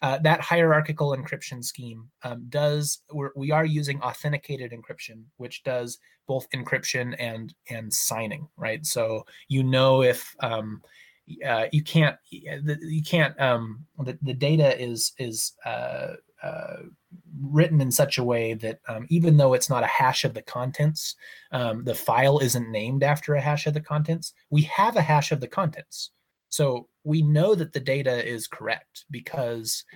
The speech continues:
the hashes are all the way included through the encryption scheme. So, um, that's how you know that the data that you're getting is right. Um, in terms of, um, uh, you know,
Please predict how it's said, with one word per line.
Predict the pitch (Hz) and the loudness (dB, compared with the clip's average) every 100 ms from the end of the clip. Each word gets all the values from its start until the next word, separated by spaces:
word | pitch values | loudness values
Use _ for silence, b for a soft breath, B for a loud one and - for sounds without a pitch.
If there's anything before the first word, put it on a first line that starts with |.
| B | B
the | 123 | -6
hashes | - 165 151 160 127 | 0 2 2 -2 -2
are | 120 - | -4 -2
all | 139 151 | 0 2
the | 156 | 2
way | 139 131 123 | 2 -2 -4
included | 123 - 135 117 | -8 -8 -6 -8
through | - 135 123 | -8 -6 -6
the | 113 | -8
encryption | 113 - - 143 147 | -10 -12 -12 -12 -12
scheme. | - 147 156 _ _ _ _ _ _ _ | -12 -12 -14 _ _ _ _ _ _ _
So, | - 151 135 117 b b _ | -4 0 0 -2 b b _
um, | 143 127 107 - _ _ | -2 -2 -6 -14 _ _
that's | 151 196 202 | -2 -2 -2
how | 196 | -2
you | 175 | 0
know | 151 127 | 0 -2
that | 120 | -6
the | 117 | -10
data | 135 147 | -4 -4
that | 117 113 | -4 -10
you're | 110 | -12
getting | 110 107 95 | -12 -12 -12
is | 101 | -12
right. | - - _ _ _ _ _ - | -12 -12 _ _ _ _ _ -12
Um, | 120 113 - b b b | -10 -10 -16 b b b
in | 165 | 4
terms | 160 226 208 | 4 2 2
of, | 180 156 143 | 4 4 4
um, | 147 127 117 113 113 _ _ _ - | -2 -2 -4 -10 -14 _ _ _ -6
uh, | 120 113 107 107 - _ _ _ | -2 0 2 0 -4 _ _ _
you | 147 | -8
know, | 120 107 - | -4 -6 -8